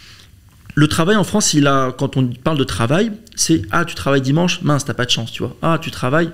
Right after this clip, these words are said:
mince, c'est compliqué. Ah non, moi, je vais, je vais faire les grèves, et cetera, je vais pas travailler. »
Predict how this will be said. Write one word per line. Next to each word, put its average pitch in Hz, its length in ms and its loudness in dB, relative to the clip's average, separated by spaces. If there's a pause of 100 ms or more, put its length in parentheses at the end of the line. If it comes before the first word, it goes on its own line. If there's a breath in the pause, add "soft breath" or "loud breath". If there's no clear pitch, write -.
(100)
mince, 135 200 0
c'est 135 80 -2
compliqué. 127 420 -4 (200 loud breath)
Ah 123 100 0
non, 147 120 2
moi, 135 120 2
je 107 120 -2
vais, 117 180 0
je 113 100 -2
vais 113 60 -2
faire 117 140 0
les 117 80 2
grèves, 139 260 0
et 202 80 -8
cetera, 143 320 -4
je 131 80 -2
vais 117 40 -6
pas 127 100 -4
travailler. » 117 320 -4